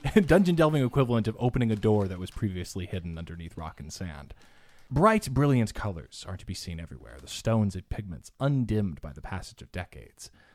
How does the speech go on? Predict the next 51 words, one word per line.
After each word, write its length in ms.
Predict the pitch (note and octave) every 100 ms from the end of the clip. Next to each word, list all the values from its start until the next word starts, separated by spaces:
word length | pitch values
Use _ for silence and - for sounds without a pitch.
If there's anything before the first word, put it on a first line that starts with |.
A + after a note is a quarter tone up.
| _ -
The 60 |
floor 340 | - G#2 G2+ F2+
of 60 |
the 80 | E2
corridor 500 | - G2 F#2 F2 D#2+
is 80 | D2+
a 40 |
colorful 400 | G2 - E3+ -
mosaic 540 | A2 G2+ - G2+ D2 -
of 100 | -
stone, 440 | - E2+ C2 - -
with 120 | G2
a 60 | F#2
distinct 540 | E2 - - C3+ A2+ F2+
winding 440 | E2+ A2 A#2+ G#2
path 340 | - G2+ F2 D#2
of 120 | -
red 160 | F2+ -
tiles 420 | - F2+ D2 D#2+
about 200 | G#2 G#2
two 200 | - G#3
feet 260 | - D#3+ A#2
wide, 380 | G#2+ G2+ D2 -
snaking 440 | - A#2+ A#2+ G#2+
its 180 | G2 -
way 280 | G2+ F2 C#2+ - _ _
south 460 | - A2 G2 -
down 200 | F#2 F#2
the 60 | D2
corridor. 560 | - G2+ E2 - - - - _ _ -
No 220 | A#2+ E3
stonework 600 | - - B2+ A#2 F#2+ F#2
can 120 | -
be 80 | F#2+
seen 340 | - - A2+ G2
on 80 |
the 40 | F2+
walls 420 | F#2+ A2+ F2+ F2
or 40 | E2
the 80 | G2+
ceiling 440 | - F3+ F#2+ F2+
twenty 260 | - F#2+ E2+
feet 180 | -
above, 420 | E2+ - F#2+ D2+ - _ _ _ _
for 80 | -
some 180 | - G#3+
sort 220 | - E3+
of 100 | D3
cement 400 | - C3 B2+ F2+
or 80 | F2+
plaster 560 | - B2 A2 - -